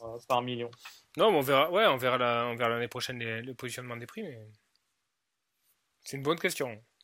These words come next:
Speaker 1: Bon, en tout cas, on a, on a, on a passé une bonne première saison avec le podcast aussi, hein. C'était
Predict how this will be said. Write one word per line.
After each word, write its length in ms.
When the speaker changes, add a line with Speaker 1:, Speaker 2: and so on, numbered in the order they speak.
Speaker 1:
Bon, 80
en 60
tout 120
cas, 160
on 100
a, 420
on 180
a, 380
on 120
a 100
passé 240
une 80
bonne 320
première 340
saison 280
avec 160
le 80
podcast 400
aussi, 260
hein. 120
C'était 500